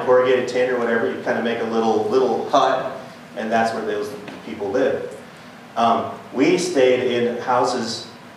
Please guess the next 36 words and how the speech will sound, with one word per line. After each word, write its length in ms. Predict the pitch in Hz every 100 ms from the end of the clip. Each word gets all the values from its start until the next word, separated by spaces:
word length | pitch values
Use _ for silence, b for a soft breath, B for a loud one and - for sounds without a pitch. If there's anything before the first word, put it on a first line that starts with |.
| - -
um, 260 | 110 107 107
in 100 | 104
the, 340 | 101 95 - - -
I 80 | 87
guess 340 | 92 113 110 104
you 60 |
would 180 | 101 95
call 460 | 110 101 95 95 - - - -
what 180 | 107 101
they 100 | 117
would 160 | 110 95
say 180 | 104 98
wealthier 460 | 120 160 107 107 107
part 200 | 110 101
of 120 | -
town. 300 | 104 98 -
Some 160 | - -
church 280 | 139 -
members 320 | 110 98 98 -
kept 200 | - -
us 140 | -
in 60 | 104
their 100 | 101
house. 280 | - - -
We 80 |
actually 280 | - 160 131
slept 340 | - 151 170 -
on 100 | 127
the 80 |
roof. 420 | 113 143 131 - -
The 80 |
boys 280 | - 151 165
slept 260 | - 160 160
on 160 | -
the 60 | 113
roof, 380 | 127 131 -